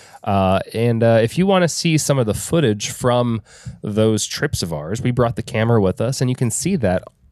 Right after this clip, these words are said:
on our Patreon, patreon dot com slash K Y Commons. Uh, but if you, if you don't wanna spend three bucks a month, that's fine. You can do something for free, though, and it's gonna help us a lot. And that's, just give us a five-star review on, on any podcast platform that you listen to.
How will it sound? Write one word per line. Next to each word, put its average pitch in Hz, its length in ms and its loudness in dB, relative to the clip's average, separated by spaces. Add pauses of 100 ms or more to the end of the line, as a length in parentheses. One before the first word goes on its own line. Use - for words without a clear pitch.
(120)
on 190 240 2
our 104 120 2
Patreon, 85 680 -6
patreon 139 440 2
dot 101 220 0
com 92 360 -6
slash 82 280 -6
K - 180 -12
Y 90 160 -6
Commons. 82 580 -12 (440)
Uh, 131 240 4
but 156 200 2
if - 200 -2
you, 175 100 2
if - 100 -4
you 208 60 4
don't 220 140 2
wanna 196 260 4
spend 185 260 0
three 175 120 4
bucks 170 180 2
a 165 60 -8
month, 160 160 2
that's 143 200 0
fine. 147 300 -2
You 151 60 0
can 127 180 0
do 135 100 0
something 135 300 -2
for 104 140 -4
free, 196 240 -4
though, 107 180 2
and 107 100 2
it's 107 120 -4
gonna 104 120 0
help 110 160 0
us 101 120 -6
a 95 40 0
lot. 127 380 0 (560)
And 107 380 -2
that's, 117 380 -10
just - 240 -10
give 151 120 0
us 156 120 2
a 120 40 -4
five-star 135 600 2
review 107 320 -2 (340)
on, 107 220 -4
on 101 180 0
any 120 220 2
podcast - 560 -2
platform 117 460 -4
that 98 100 0
you 95 100 -2
listen 135 240 -4
to. 165 260 -2